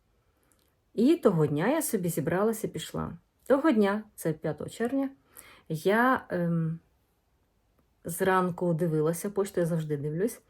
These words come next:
а я йшла до них на другу, і я пішла, е, на чотирнадцяту і була там до сімнадцятої, була три години.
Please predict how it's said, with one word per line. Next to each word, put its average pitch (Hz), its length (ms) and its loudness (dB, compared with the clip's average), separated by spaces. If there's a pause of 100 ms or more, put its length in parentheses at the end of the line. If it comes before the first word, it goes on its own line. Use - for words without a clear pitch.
(380)
а 165 80 -4
я 185 180 0
йшла 175 360 0
до 156 120 -4
них 151 260 -4
на 208 80 0
другу, 165 500 -2 (720)
і 156 640 -4 (560)
я 180 220 2
пішла, 175 480 -4 (380)
е, 170 100 -6 (480)
на 165 280 0 (180)
чотирнадцяту 180 640 -4
і 170 120 0
була 160 340 -2
там 226 340 -2
до 165 260 -2
сімнадцятої, - 680 -8
була 160 220 -6
три 196 200 -8
години. 165 440 -8